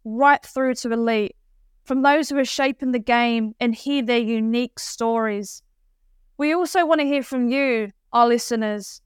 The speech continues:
Feel free to reach out to us with your questions, suggestions,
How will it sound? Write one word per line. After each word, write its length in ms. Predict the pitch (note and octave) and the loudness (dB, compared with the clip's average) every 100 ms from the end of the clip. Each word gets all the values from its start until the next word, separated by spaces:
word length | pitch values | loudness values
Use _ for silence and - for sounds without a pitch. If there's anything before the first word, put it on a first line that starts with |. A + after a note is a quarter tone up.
| _ _ _ | _ _ _
Feel 280 | _ E4 F4 | _ 0 0
free 300 | - D#4 E4 | -2 -2 2
to 140 | D4 | 0
reach 260 | C4 C#4+ - | 0 -4 2
out 220 | C#4+ C4+ | 2 2
to 160 | C4 B3 | 0 -2
us 180 | A#3 | -2
with 140 | B3 A#3 | -6 -2
your 100 | A#3 | -2
questions, 720 | - C4 C4 - C4+ B3+ B3+ | 0 -2 -2 -2 -2 -2 -2
suggestions, 720 | B3 G#3 A#3 - - A#3 | -8 -2 -2 -2 -4 -4